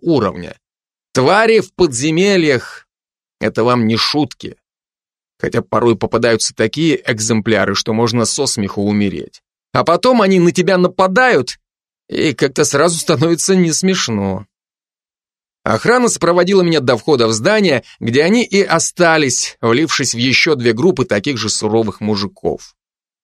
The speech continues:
Личная охрана правителя Кореи, Хеггеоси и его правой руки Ли Джин Хо. Намгун просто не мог не пригласить этих людей.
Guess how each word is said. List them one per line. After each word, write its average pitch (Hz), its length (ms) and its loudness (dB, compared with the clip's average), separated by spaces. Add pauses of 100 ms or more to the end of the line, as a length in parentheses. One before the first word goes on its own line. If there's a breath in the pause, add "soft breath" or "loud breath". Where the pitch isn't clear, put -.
(280)
Личная 156 640 0
охрана 123 640 0
правителя 110 540 0
Кореи, 107 640 0 (200)
Хеггеоси 123 1000 0
и 113 80 -4
его 113 220 2
правой 110 340 0
руки 110 400 0
Ли 110 240 0
Джин 110 320 -2
Хо. 101 360 -2 (800)
Намгун 175 640 2
просто 170 380 0
не 175 160 4
мог 202 320 2
не 104 120 -2
пригласить 107 580 0
этих 107 300 -2
людей. 101 480 -6